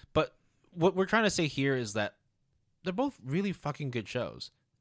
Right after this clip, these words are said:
In fact, you should probably watch both of them, along with Uncle Isekai. If, if, if you're only gonna watch three seasonals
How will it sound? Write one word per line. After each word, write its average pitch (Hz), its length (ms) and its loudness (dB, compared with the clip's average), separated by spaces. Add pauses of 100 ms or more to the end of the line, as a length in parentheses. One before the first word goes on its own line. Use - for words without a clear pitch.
In 156 100 4
fact, 175 160 2
you 180 60 0
should 160 180 2
probably 190 200 6
watch 131 280 4
both 135 240 -2
of 90 140 -10
them, 53 260 -16
along 135 300 6
with 143 100 2
Uncle 110 260 -4
Isekai. 98 460 -4
If, 113 180 2
if, 135 360 2
if 135 180 2
you're 147 240 2
only 190 160 0
gonna 185 180 4
watch 127 400 4
three 135 460 -2
seasonals 104 680 -2